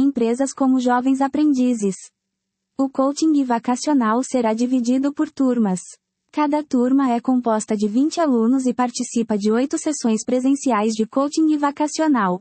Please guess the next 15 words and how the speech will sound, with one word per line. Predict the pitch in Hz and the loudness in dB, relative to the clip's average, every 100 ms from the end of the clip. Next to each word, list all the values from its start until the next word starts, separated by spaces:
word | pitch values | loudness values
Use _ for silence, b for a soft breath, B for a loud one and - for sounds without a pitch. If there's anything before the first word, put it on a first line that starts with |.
| _ | _
onde | 247 240 | 0 2
aprendem | 220 214 233 254 269 | 0 0 0 2 2
ferramentas | 254 233 233 214 214 233 208 | 0 0 0 2 2 0 0
de | 196 | 0
autoconhecimento | 214 254 311 302 294 285 294 254 233 262 | 0 -2 -2 2 2 2 0 2 2 2
e | 269 | 2
descoberta | 240 277 - 285 226 233 269 | 0 -2 -2 0 0 0 -2
de | 262 | -2
talentos. | 277 302 294 254 247 214 202 - _ _ _ _ _ _ _ | 0 0 2 2 0 -2 -6 -10 _ _ _ _ _ _ _
Público-alvo | 294 294 302 311 311 233 214 240 254 | -2 2 0 0 0 2 0 0 2
e | 220 | 2
objetivos | 240 262 269 - 247 277 285 | 0 0 -2 0 0 0 -2
com | 269 254 | 0 2
os | 254 | 0
adolescentes. | 262 285 311 - 254 233 233 202 | 0 0 -2 -2 0 0 -2 -6